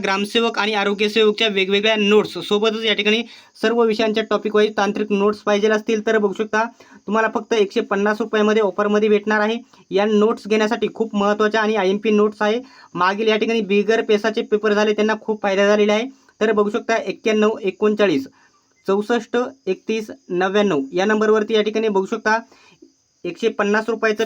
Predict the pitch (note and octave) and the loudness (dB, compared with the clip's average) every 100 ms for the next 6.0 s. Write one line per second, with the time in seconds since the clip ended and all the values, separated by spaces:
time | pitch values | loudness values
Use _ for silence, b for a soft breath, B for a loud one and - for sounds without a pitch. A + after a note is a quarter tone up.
0 | G#3+ G3+ G#3 G#3+ G#3+ G#3 G#3+ G#3+ A3+ G#3+ | -2 -2 -2 -2 -2 -2 -2 -2 -2 -2
1 | G#3+ G#3 G#3 G#3 G#3 G3+ G3+ F#3 G3+ F#3+ | -2 -4 -2 -2 0 -2 -2 -4 -4 -2
2 | G#3+ G#3 G3+ G#3+ G#3 G#3+ A3 G#3+ G#3+ G#3+ | -2 -2 -4 -2 -2 -2 -2 0 -2 -2
3 | - A3 A3+ G#3 G#3+ - G#3 G#3 G#3 G3+ | -2 -2 0 2 0 0 2 2 0 -2
4 | G#3 A3+ F#3 F#3 G3 G#3 G3+ G#3 G#3 G#3 | -2 -4 -2 -2 0 -2 0 -2 -2 -4
5 | G#3 G#3 G#3 - A3 F3+ G#3 G3 G3 | -2 -4 -6 -4 -4 -2 -4 -2 -2